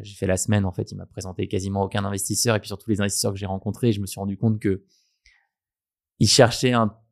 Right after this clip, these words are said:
type de boîte et un type d'entrepreneur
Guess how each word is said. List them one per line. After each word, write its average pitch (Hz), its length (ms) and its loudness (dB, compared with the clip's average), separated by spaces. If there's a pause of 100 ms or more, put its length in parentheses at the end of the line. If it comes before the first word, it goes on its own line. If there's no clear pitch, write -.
type 123 260 2
de 117 100 6
boîte 123 440 6
et - 20 0
un 98 140 2
type 117 180 -2
d'entrepreneur 113 880 2